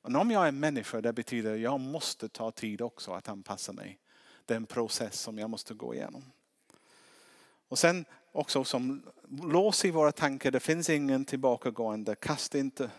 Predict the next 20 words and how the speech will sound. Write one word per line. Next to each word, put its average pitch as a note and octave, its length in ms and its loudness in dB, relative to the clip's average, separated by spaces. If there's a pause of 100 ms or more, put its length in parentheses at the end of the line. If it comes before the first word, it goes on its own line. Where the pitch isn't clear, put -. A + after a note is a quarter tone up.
(680)
bort - 360 -6
tid A2+ 420 0
att G2+ 240 -10 (160)
bara A2+ 200 -2
önska, B2 520 -4
"Åh, C3+ 320 -2
om C3 100 -2
det B2+ 80 -2
var B2+ 100 0
bara B2 340 2
som A#2 260 -4
det A2+ 80 0
är." A2 120 0
Det A#2 80 -6
kommer C#3+ 200 -8
aldrig B2+ 380 -2
bli C3+ 180 -2
som C3 220 -8
det A#2+ 80 -6
var. - 240 -12